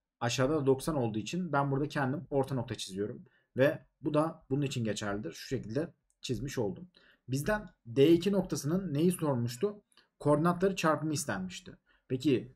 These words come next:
D iki noktasının koordinatları çarpımı şöyle bulunur mu? Yani diyorum ki mesela şu yatayda zaten şuradan aşağı dik atarsanız on iki birim vardı. Altıya altı. Aynı şey bunun için de geçerli. Bu da altı.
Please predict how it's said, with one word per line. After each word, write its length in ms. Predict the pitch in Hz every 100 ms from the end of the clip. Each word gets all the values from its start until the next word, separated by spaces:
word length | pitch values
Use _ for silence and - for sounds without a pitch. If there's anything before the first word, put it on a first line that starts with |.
| -
D 200 | 117 139
iki 200 | 151 185
noktasının 420 | 190 165 165 151
koordinatları 600 | - 139 151 165 175 170
çarpımı 560 | - 147 143 139 101 - _ _ _
şöyle 320 | - 156 170
bulunur 300 | 143 156 202
mu? 260 | 139 120 - _ _ _ _ _ _ _ _ _ _
Yani 260 | 113 107 123
diyorum 240 | 170 165
ki 100 | -
mesela 440 | 127 120 143 147 - _
şu 160 | - 151
yatayda 400 | 147 147 160 151
zaten 360 | 147 160 165 151
şuradan 300 | - 139 143
aşağı 360 | 139 156 151
dik 120 | 147
atarsanız 680 | 151 151 151 120 113 - - _ _ _ _ -
on 120 | 156
iki 200 | 180 151
birim 240 | 123 113
vardı. 360 | 104 104 123 175
Altıya 600 | 127 127 127 147 165 180 _ _ _
altı. 460 | 120 123 117 110 87 _ _ _ _
Aynı 220 | 127 151
şey 180 | 147 156
bunun 100 | 151
için 140 | - 143
de 60 |
geçerli. 360 | 113 113 135 156
Bu 100 | 139
da 80 | 101
altı. 300 | 95 -